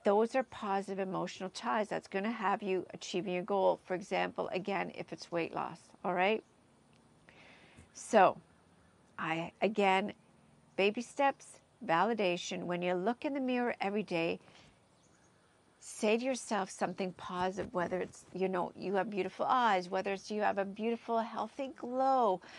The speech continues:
whether you have a wonderful, friendly smile. Validate something positive every day as you look in the mirror. And of course,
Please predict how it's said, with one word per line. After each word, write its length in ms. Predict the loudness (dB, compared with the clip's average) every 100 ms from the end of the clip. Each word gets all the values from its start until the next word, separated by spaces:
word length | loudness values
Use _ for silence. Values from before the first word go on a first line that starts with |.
| -20 -4
whether 260 | 0 2 2
you 240 | 0 -2
have 240 | -2 -6 -4
a 160 | -2
wonderful, 920 | -2 -2 -2 -2 -2 -6 -8 -6 -6 -8
friendly 520 | -8 -6 -6 -6 -10
smile. 720 | -10 -10 -6 -2 2 2 0 -4 -20 -20 _ 0
Validate 760 | 2 4 4 2 0 0 -2 -2
something 440 | -6 -6 -6 -8
positive 480 | -6 -4 -2 -2 -4 -4
every 240 | -2 -2
day 320 | -2 -4 -2 -4
as 220 | -6 -6
you 80 | -4
look 220 | -4 -4
in 80 | -6
the 40 |
mirror. 380 | -2 0 0 -2 -6 -20 -20 -12
And 140 | -10
of 120 | -8 -10
course, 400 | -2 0 0